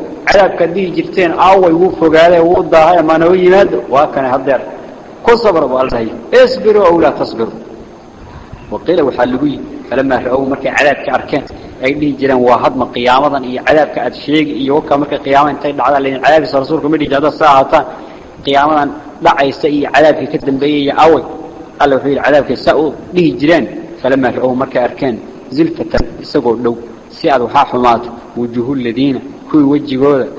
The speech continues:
كفروا gaaloobay. وقيل waxaa la yidhi هذا cadaabkani الذي kii wey كنتم ahaydeen به isaga تدعون kuwa u yeerta wey. Qul waxaad tidhahdaa Nabiyullaahi Maxamedow أرأيتم bal iga warrama إن هلكني الله Ilaahay hadduu halaago ومن معي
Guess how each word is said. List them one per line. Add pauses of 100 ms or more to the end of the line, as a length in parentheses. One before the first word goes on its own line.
(140)
كفروا
gaaloobay. (240)
وقيل
waxaa
la
yidhi (200)
هذا
cadaabkani (260)
الذي
kii
wey (320)
كنتم
ahaydeen
به
isaga (260)
تدعون
kuwa
u
yeerta
wey. (300)
Qul
waxaad
tidhahdaa
Nabiyullaahi
Maxamedow (300)
أرأيتم
bal
iga
warrama (280)
إن
هلكني
الله (320)
Ilaahay
hadduu
halaago (280)
ومن
معي